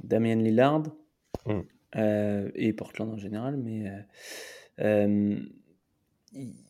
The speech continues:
Speaker 1: il, et puis à Charlotte, Charlotte qui a, euh,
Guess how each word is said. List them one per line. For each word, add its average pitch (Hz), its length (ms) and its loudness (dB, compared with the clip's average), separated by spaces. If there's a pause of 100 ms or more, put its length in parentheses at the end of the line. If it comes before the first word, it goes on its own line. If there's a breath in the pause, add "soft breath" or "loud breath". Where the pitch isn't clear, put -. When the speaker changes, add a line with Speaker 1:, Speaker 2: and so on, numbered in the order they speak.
(880)
Speaker 1:
il, 135 440 2
et 135 60 10
puis 175 280 6
à 156 60 8
Charlotte, 113 840 0 (440)
Charlotte 131 680 2
qui - 140 4
a, 147 280 6
euh, 110 440 4